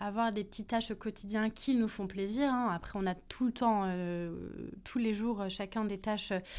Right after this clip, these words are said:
qui nous enthousiasment un peu plus. Mais en tout cas, c'est bien de multiplier les sources de satisfaction et là où on a du plaisir. Et aussi, la performance, c'est aussi quelque chose d'hyper important à la fois pour le salarié que pour l'entreprise, mais se sentir performant dans ce que se fait,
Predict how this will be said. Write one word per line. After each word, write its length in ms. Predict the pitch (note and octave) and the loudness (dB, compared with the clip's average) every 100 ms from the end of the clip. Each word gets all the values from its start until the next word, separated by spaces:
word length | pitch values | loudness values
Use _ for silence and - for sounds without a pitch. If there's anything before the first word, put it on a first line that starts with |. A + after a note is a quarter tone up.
| - - | -4 -4
qui 160 | - A#3+ | -2 4
nous 240 | G#3+ G#3 | 4 4
enthousiasment 600 | G#3 - A3+ G#3+ G#3+ A3+ G3+ | 2 0 0 2 2 2 2
un 40 | |
peu 140 | G3+ | 0
plus. 420 | G3 - D#4 D#4+ A#3 | -2 0 0 2 0
Mais 120 | G3+ | 0
en 100 | G3 | -2
tout 100 | - | -4
cas, 140 | A#3+ | -4
c'est 140 | A#3 G3+ | -2 0
bien 160 | A3+ | 2
de 100 | G#3 | 2
multiplier 680 | G#3 A#3 A#3+ - A3 A#3 B3 | 4 4 2 -2 -6 -2 0
les 120 | G#3+ | 0
sources 300 | G3 - A#3+ | -2 -4 -2
de 80 | G#3+ | -2
satisfaction 760 | G#3+ G3 F#3+ A3 A3 G#3+ - A3+ | -4 -6 -6 -6 -6 -6 -2 0
et 60 | |
là 160 | G#3 G#3 | 0 0
où 40 | G3+ | -2
on 80 | |
a 60 | G3 | -2
du 100 | F#3+ | -4
plaisir. 400 | F#3+ G3+ G#3+ C#4+ - | -4 -2 2 0 2
Et 120 | C4+ C4 | 2 4
aussi, 480 | A3+ - - D#4 D4+ - - - - | 4 2 2 2 0 -10 -12 -8 0
la 100 | G#3 | 2
performance, 540 | A3 G#3+ A3 G#3+ C#4 | 2 0 2 4 4
c'est 80 | C#4 | 4
aussi 220 | A3 - A3+ | 0 -2 -2
quelque 260 | G#3 G3+ | -2 -2
chose 180 | A3 G#3 | -4 0
d'hyper 340 | G#3 G#3 A3 | 0 2 2
important 340 | G3+ G#3 - A3+ | 2 0 0 0
à 40 | |
la 60 | G3 | 0
fois 120 | G#3 | -2
pour 140 | - F#3 | -4 -6
le 40 | |
salarié 380 | G3+ F#3 F#3 F#3+ - - | -2 -2 -2 -4 -12 -4
que 100 | A#3+ | -4
pour 180 | - | 0
l'entreprise, 560 | G3+ F#3 A3 F#3 D4 C#4 | -2 -2 -4 -4 0 2
mais 180 | A3 F#3+ | 2 0
se 140 | - | -2
sentir 360 | G3+ G#3+ G3 G#3 | -2 -2 -2 -4
performant 480 | A3 F3+ A3 G#3 G3+ | -4 -4 -4 -4 -4
dans 140 | F#3 | -4
ce 80 | - | -8
que 140 | G3+ | -10
se 100 | F#3+ | -8
fait, 420 | - C4 - - | -6 -6 -6 -10